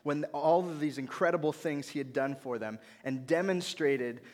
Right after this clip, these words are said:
how real and how much he cares for them, how good he is. But they keep finding themselves falling away from God. And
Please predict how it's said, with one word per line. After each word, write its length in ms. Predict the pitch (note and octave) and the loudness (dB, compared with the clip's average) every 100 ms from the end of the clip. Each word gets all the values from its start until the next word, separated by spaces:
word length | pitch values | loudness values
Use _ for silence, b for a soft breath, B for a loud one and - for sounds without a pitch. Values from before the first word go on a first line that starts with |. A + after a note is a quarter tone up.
| B | B
how 240 | - D3 D3+ | 0 2 2
real 380 | C#3+ D#3 D3+ | 2 2 2
and 100 | C3 | 0
how 280 | C3 D3 C#3 | -2 2 2
much 340 | C#3 D3 - - | 2 0 -2 -8
he 100 | C#3 | -10
cares 360 | - C3+ C3 | -4 0 0
for 180 | - A#2+ | -2 -6
them, 160 | F#2+ F2+ | -6 -6
how 180 | C3+ | -6
good 400 | C3+ A#2+ D3+ D#3 | -6 -4 -2 -2
he 220 | D3 D3 C3+ | -4 -6 -6
is. 520 | B2+ B2+ F#2 E2 - _ b b _ | -2 -4 -4 -10 -18 _ b b _
But 120 | C#3+ | -2
they 100 | C#3 | -2
keep 320 | D3 - E3 | -2 -4 -4
finding 600 | - - D3+ F3 F3+ E3 | -6 -4 0 0 0 0
themselves 840 | D3+ C3+ B2+ - B2+ A#2 A#2 A#2+ - B B B | -2 -4 -4 0 2 2 0 -6 -16 B B B
falling 560 | - C#3+ D3 D3+ D3 | -2 2 2 2 -2
away 340 | A#2+ B2+ B2 A#2+ | -2 -2 0 -2
from 260 | A#2+ A#2 | -4 -8
God. 340 | A2+ A2 G#2+ - - _ _ _ _ _ _ _ _ _ _ B B - | -6 -6 -6 -12 -20 _ _ _ _ _ _ _ _ _ _ B B -2
And 340 | E3+ E3+ D#3 | 2 2 0